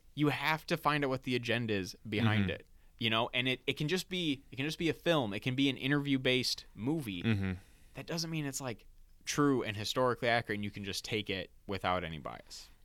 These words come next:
Speaker 2: I mean, when you talk about being, like, true historically accurate, you look at all the different, like, war movies that you're seeing recently,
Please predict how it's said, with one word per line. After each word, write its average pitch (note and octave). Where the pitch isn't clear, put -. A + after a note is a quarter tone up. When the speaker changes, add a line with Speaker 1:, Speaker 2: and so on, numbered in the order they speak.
Speaker 2:
I -
mean, G2+
when A2
you G2+
talk G2+
about G2
being, F#2+
like, E2+
true G2+
historically F#2+
accurate, F2+
you A#2+
look B2
at G2+
all G2+
the F#2+
different, F#2
like, F2+
war G#2+
movies F#2+
that F2+
you're F2
seeing F2+
recently, F2+